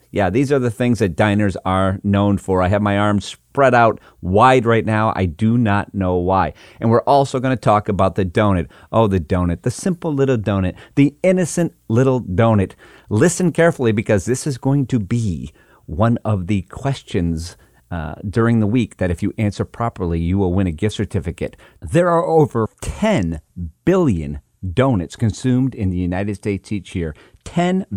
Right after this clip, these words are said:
billion donuts, you heard me right. We're gonna be talking with some great diners and some great donut people. It's gonna be fun. It's gonna be interesting. It's going to be a learning experience. This week, we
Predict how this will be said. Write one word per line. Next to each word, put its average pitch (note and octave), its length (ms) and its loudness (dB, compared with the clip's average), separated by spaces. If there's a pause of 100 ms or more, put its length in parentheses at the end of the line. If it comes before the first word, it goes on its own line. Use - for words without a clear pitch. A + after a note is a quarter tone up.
billion C#3+ 480 0
donuts, B2 480 0
you F2 140 -2
heard A2+ 240 -2
me B2 120 0
right. A2+ 320 0 (240)
We're C#3 120 -2
gonna F#3 100 0
be F3+ 100 2
talking F3+ 380 0
with C#3 140 2
some A2+ 160 0
great A2 500 -2
diners F3 600 0 (100)
and F#2 160 -2
some G2+ 160 -4
great B2+ 440 0
donut F#2+ 600 0
people. E2 400 -8
It's G2+ 180 -6
gonna G#2 220 0
be F2 180 -4
fun. E3+ 840 0
It's G#2 180 -4
gonna A2 260 0
be F#2+ 720 0
interesting. E3 760 0
It's G#2+ 160 -4
going B2 340 0
to G#2+ 140 -4
be G#2 520 0 (160)
a A2+ 100 0
learning D3+ 520 2
experience. D3+ 800 -2 (180)
This A2+ 420 2
week, F3 380 2
we C#3+ 320 2